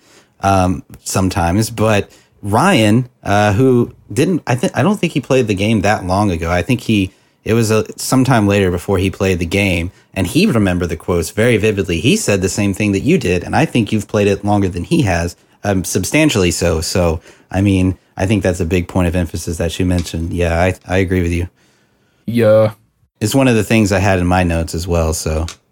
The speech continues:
Speaker 1: got that out of the way.
Speaker 2: <laughs> Um, yeah, I think that wraps it up for me in terms of audio and music and such. Uh, do you have any more comments you wanna add?
Speaker 1: Uh, no, I can get into my aesthetics portions, which is kinda like, it'll, it'll touch some points. Uh,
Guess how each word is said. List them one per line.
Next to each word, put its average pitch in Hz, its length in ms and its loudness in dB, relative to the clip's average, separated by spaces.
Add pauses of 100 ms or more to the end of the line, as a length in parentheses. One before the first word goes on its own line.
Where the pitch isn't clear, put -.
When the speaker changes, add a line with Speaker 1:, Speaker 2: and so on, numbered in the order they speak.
(600)
Speaker 1:
got 87 180 -2
that 92 160 2
out 80 100 -2
of - 60 -8
the 82 60 -10
way. - 1300 -2
Speaker 2:
<laughs> - 0 - (840)
Um, 120 400 0 (340)
yeah, 147 200 4
I 135 40 2
think 147 160 2
that 117 140 4
wraps 135 280 2
it 131 60 2
up 135 100 2
for 127 140 -4
me 117 140 2
in 110 120 0
terms 117 360 -2
of 107 360 -4
audio 117 560 0
and 107 140 -2
music 127 300 -2
and 104 120 -4
such. - 460 -8
Uh, 117 160 0
do 113 80 0
you 113 60 4
have 117 100 0
any 120 80 0
more 107 260 0 (140)
comments 110 340 -4
you 131 60 -4
wanna 127 160 -2
add? 147 100 -4 (1080)
Speaker 1:
Uh, 107 280 2
no, 113 280 4
I 113 160 4
can 135 180 2
get 127 140 4
into 107 260 2
my 123 240 4
aesthetics 101 580 0
portions, 113 540 0
which 104 340 -2
is 98 340 -2
kinda 120 260 2
like, 110 260 2
it'll, 113 300 2
it'll 117 180 0
touch 110 220 -2
some 107 160 2
points. 104 460 2
Uh, 92 520 2